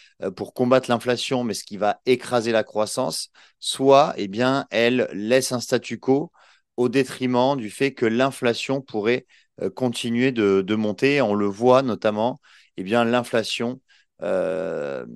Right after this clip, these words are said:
eh bien, en, en zone euro, euh, euh, a augmenté, euh, pour le, le mois d'août, et notamment en France, hein, on est passé de quatre virgule deux à quatre virgule huit pour cent, euh, d'inflation. Alors, maintenant, bon, on va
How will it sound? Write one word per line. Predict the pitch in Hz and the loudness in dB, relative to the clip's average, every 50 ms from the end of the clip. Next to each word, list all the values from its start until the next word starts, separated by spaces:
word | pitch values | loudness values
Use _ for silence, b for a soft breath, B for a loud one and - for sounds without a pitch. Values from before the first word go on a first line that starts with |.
| 55 - | -18 -14
eh | - 101 | -14 -10
bien, | 95 110 113 | -8 -6 -6
en, | 110 107 - - | -4 -6 -6 -8
en | 107 101 | -8 -4
zone | 92 123 127 123 | -2 -2 0 0
euro, | 117 107 104 117 131 135 120 | 0 0 2 2 2 4 4
euh, | 101 98 101 - - | 4 4 2 0 -2
euh, | 95 98 95 92 92 87 - | -4 -4 -4 -4 -4 -2 2
a | 110 113 | 2 2
augmenté, | 113 110 120 117 110 104 - 135 135 135 131 | 2 2 0 -2 -2 0 2 2 2 4 4
euh, | 113 98 98 | 4 2 0
pour | 90 - - 107 | -2 -4 -6 -2
le, | 107 104 101 101 98 | 0 2 4 4 4
le | 98 101 104 | 2 2 0
mois | 104 107 104 98 | 0 0 0 0
d'août, | 101 127 151 - - - b b b b b b | 0 -4 -8 -8 -12 -20 b b b b b b
et | - 101 | -8 -8
notamment | 107 95 123 117 120 117 | -6 -2 0 0 2 2
en | 110 104 | 2 0
France, | - - 131 135 151 139 - 120 | -2 0 0 0 0 0 -2 -2
hein, | 113 | -2
on | 113 104 | -2 -2
est | 95 | -4
passé | - 107 101 - - 120 | -4 -4 -6 -4 -6 -6
de | 107 | -6
quatre | 95 - 117 110 101 | -4 -2 -2 -2 -2
virgule | 95 104 98 98 98 95 92 | -2 -4 -4 -4 -6 -6 -2
deux | 104 123 127 110 | 0 2 2 2
à | - | 0
quatre | - 117 107 104 | -2 -4 -4 -2
virgule | 107 107 107 101 104 104 | -2 -2 -2 -2 -6 -8
huit | 104 | -8
pour | 92 - - - | -10 -12 -14 -8
cent, | - 123 120 127 - _ b b b b b b b b - 95 | -4 -4 -4 -4 -6 _ b b b b b b b b -6 -2
euh, | 95 104 104 98 95 92 92 92 92 92 87 69 65 65 80 | 2 2 4 4 4 2 2 2 2 0 0 -2 -4 -6 -6
d'inflation. | 95 98 131 131 127 - 135 131 123 - - 110 - _ _ _ _ B B B B B B B B _ - - | -2 0 0 0 0 2 0 0 0 0 -4 -6 -8 _ _ _ _ B B B B B B B B _ -4 2
Alors, | - 139 147 143 131 110 95 - - _ _ _ _ _ _ _ _ - | 4 6 8 8 6 6 2 -2 -8 _ _ _ _ _ _ _ _ -4
maintenant, | 127 131 139 139 127 - 156 151 147 135 | 0 0 0 0 0 0 0 2 2 4
bon, | 117 120 123 123 110 - | 4 4 4 4 2 -2
on | 98 113 | -4 -2
va | 107 113 107 107 104 101 98 95 92 87 65 - | 0 2 2 4 2 2 2 0 0 -2 -4 -6